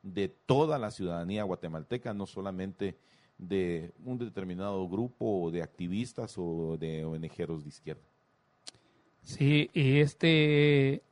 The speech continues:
Speaker 2: este será nombrado entre, entre treinta aspirantes que tiene ahorita la,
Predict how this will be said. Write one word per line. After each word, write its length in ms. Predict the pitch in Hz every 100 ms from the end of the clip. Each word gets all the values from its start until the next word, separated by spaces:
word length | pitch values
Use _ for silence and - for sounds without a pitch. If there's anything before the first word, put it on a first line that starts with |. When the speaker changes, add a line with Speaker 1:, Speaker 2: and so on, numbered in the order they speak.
| _ _ _ -
Speaker 2:
este 720 | 151 - 175 170 160 160 156 - _ _ _ _ _ _ _ _ _ _ _ _ _
será 600 | - 127 131 147 151 156
nombrado 680 | 151 135 131 139 151 160 147
entre, 880 | 131 - 135 123 123 120 117 120 - _ -
entre 440 | - - 139 127
treinta 760 | - 147 165 160 - 160 156 - _ _ _ _ _ _ _ _ _ _ _ _
aspirantes 920 | 143 123 - 127 160 170 - - - _ _ _ _ _ _ _ _ _ _ _ _ _ _ _ -
que 320 | - 135 139 131
tiene 460 | 147 143 151 156
ahorita 640 | 139 127 135 156 147 139
la, 480 | 127 123 117 117 127